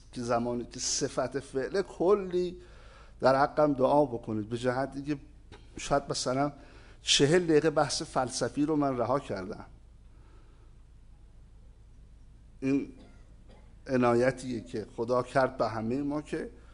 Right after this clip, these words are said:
شما متوجه معنا شدید. من دیگه نخوندم اون متن رو، بسه،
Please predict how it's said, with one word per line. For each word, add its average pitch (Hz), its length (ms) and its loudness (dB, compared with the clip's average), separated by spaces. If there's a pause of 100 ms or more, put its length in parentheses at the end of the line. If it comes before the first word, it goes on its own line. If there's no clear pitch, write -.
(120)
شما 120 480 -4 (420)
متوجه 127 560 2
معنا 104 360 -4
شدید. - 360 -12 (360)
من 131 100 2
دیگه 143 200 8
نخوندم 127 460 8
اون 107 240 -8
متن 107 360 -8
رو، 117 100 -10
بسه، 160 600 0